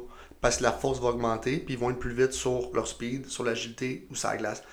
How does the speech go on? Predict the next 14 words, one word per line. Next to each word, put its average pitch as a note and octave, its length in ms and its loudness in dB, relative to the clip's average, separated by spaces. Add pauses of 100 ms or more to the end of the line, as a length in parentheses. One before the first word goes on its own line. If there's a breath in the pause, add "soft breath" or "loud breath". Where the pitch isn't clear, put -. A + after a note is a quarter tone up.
(200 loud breath)
Fait A#2 120 -4
qu'au B2 100 -4
final, C3 280 -2
la A#2+ 100 2
masse C3 260 -2
musculaire B2 360 -4
te - 60 -10
ralentira A#2 560 -4
pas B2+ 160 -6 (120)
si - 280 -8
tu - 100 -12
t'en A2+ 180 -4
sers A#2+ 320 -4
convenablement. A2 580 -4